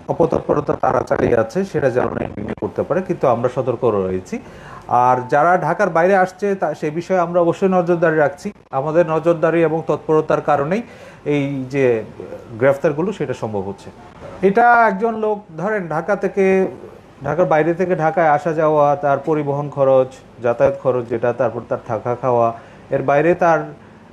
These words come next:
একটা নির্দিষ্ট হয়তো অ্যামাউন্ট না হলে তো সে আসবে না। তো এই ক্ষেত্রে অনেকে, আমরা অনেকের কাছ থেকে জিজ্ঞাসাবাদ এই তথ্য পেয়েছি, তাদেরকে, আহ, মোটিভেট করার জন্য বিভিন্নভাবে আর্থিক, আহ, প্রণোদনা দেওয়া হচ্ছে।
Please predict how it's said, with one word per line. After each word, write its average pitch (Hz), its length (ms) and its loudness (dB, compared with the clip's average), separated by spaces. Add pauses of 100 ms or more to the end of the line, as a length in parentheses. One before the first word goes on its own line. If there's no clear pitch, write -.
(720)
একটা 143 200 0
নির্দিষ্ট 165 440 2
হয়তো 170 760 4 (440)
অ্যামাউন্ট 160 440 0
না 160 140 2
হলে 160 160 2
তো 160 120 -2
সে 160 160 2
আসবে 120 300 2
না। 95 160 -6 (500)
তো 175 80 0
এই 175 60 4
ক্ষেত্রে 190 280 0
অনেকে, 190 300 2
আমরা 180 280 4
অনেকের 175 280 -2
কাছ 180 200 -2
থেকে 180 180 -2
জিজ্ঞাসাবাদ 170 520 0
এই 165 100 0
তথ্য 156 240 -4
পেয়েছি, 151 360 -2
তাদেরকে, 147 600 0 (400)
আহ, 123 200 0 (240)
মোটিভেট 151 420 0
করার 151 220 2
জন্য 151 220 -2
বিভিন্নভাবে 147 760 0
আর্থিক, 123 580 -2
আহ, 110 220 0
প্রণোদনা 135 500 0
দেওয়া 127 220 2
হচ্ছে। 131 320 -4